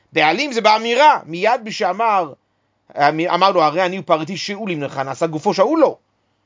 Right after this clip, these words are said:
אז אפ-, איך אפשר שיהיה בבת אחת? הרי זה פעולות שונות. אלא בית המן אפשר להגיד, כגון דקיימא פרה בחצרו, שהפרה הייתה עומדת בעצם בשעה שהשאילה לו בחצרו של השואל,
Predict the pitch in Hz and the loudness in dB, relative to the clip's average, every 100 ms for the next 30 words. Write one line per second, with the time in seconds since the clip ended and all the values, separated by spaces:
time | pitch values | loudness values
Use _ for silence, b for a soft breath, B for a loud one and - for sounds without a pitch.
0 | - 123 139 - 214 254 220 208 233 190 | -16 -10 -10 -10 -10 -6 -4 0 0 2
1 | 226 202 202 - 269 165 147 143 156 156 | 2 2 0 0 0 0 -4 -2 -2 -2
2 | - _ _ - 185 196 247 220 - _ | -8 _ _ -4 -2 0 2 0 -2 _
3 | _ _ _ - 262 285 285 277 247 247 | _ _ _ 2 2 4 0 0 0 -2
4 | 240 208 185 190 196 180 180 190 - 165 | -2 -4 -8 -6 -4 -2 -2 -2 -2 0
5 | 175 160 - 165 - 160 135 120 - _ | 2 0 0 -4 -2 -4 -2 -6 -10 _
6 | _ _ 147 156 170 180 170 160 180 170 | _ _ -6 0 2 2 2 2 0 -2
7 | 165 156 160 143 170 160 156 135 180 175 | -4 -8 -8 -4 -4 -4 -6 -6 -4 0
8 | 170 156 143 151 - 160 175 170 156 - | 0 0 -2 -4 -4 -2 -2 -2 -4 -4
9 | 139 117 | -8 -8